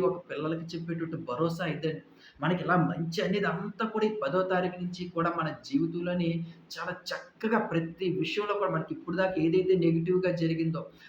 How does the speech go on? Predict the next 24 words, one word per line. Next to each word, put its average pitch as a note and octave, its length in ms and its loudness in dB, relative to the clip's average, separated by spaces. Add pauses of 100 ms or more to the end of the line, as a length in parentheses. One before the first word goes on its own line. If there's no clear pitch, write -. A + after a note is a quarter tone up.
(120)
అదంతా D#3 720 -2
కూడా F3+ 240 0
పోయి F3+ 220 -2
ఇక D#3+ 140 -4
నుంచి E3 280 -2
మనకి F3 300 -4 (120)
పదో E3 300 -2
తారీఖు E3 320 0
నుంచి, D#3+ 180 -4
సెప్టెంబర్ E3+ 520 -4
పదో D#3+ 280 -4
తారీఖు D#3+ 280 -2
నుంచి D#3 300 -8
కూడా D#3 260 -2
విజయలక్ష్మి D3+ 540 -8
దేవి D#3+ 180 -2
గారు D3+ 180 -4
చెప్పడం - 400 -4
మరీ D#3 220 0
మరీ F3 220 2
చెప్తున్నారు. F3+ 500 -4 (300)
ఒక C#3+ 120 -2 (100)
తల్లిగా F#3 420 6
చెప్తున్నాను, F#3 520 0